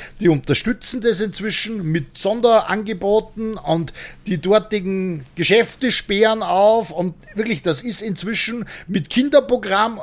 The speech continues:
ob ich das gut finde oder nicht, sei da jetzt dahingestellt. Es ist für mich ein bisschen kommerziell, wenn ich sag, ja, äh, Kinderhüpfburg und Rock'n'Roll. Ah, ja, egal. Jedenfalls, es wird kontinuierlich im Wachsen begriffen, es läuft. Ja.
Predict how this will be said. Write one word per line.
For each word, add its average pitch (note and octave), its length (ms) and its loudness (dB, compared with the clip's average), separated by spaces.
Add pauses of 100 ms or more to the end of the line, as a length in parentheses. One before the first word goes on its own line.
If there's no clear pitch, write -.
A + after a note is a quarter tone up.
(140)
ob D3 140 -4
ich D3 100 -4
das - 180 -4
gut F#3+ 220 -8
finde E3 320 0
oder D3 220 0
nicht, D3 340 -2 (100)
sei C#3 220 -2
da C3 80 0
jetzt - 220 -6
dahingestellt. G#3+ 680 2 (380)
Es A#2 100 -10
ist C3+ 140 -6
für C3+ 140 0
mich C3 160 2
ein B2+ 80 0
bisschen A#2+ 180 -4
kommerziell, C3 720 -2
wenn C3 100 -4
ich B2+ 140 -6
sag, B2+ 200 -8
ja, B2 120 -4 (240)
äh, C#3 140 -4 (200)
Kinderhüpfburg E3 840 0
und D3 160 -8
Rock'n'Roll. C#3+ 580 -4 (600)
Ah, C4 480 6
ja, F#3 460 6
egal. D#3 420 2 (280)
Jedenfalls, A3 1000 0
es D#3+ 340 -6
wird - 440 -6 (1120)
kontinuierlich A#3 960 0
im F3 140 -4
Wachsen E3+ 360 -2
begriffen, G#3 480 -6
es E3 200 0
läuft. E3 600 2
Ja. D#3 180 -4